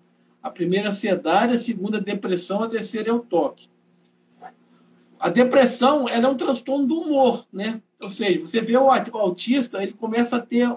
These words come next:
um quadro de anedonia e humor deprimido.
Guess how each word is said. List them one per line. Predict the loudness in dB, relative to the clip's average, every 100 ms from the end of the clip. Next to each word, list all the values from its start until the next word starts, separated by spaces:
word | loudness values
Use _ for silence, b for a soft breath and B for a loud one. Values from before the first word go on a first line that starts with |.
| -8
um | -14
quadro | -2 0 2
de | 0
anedonia | 2 2 2 2 4 4 4 0 -10 _ _ _ _
e | -8
humor | -2 2 2
deprimido. | 2 -2 2 4 4 0 -4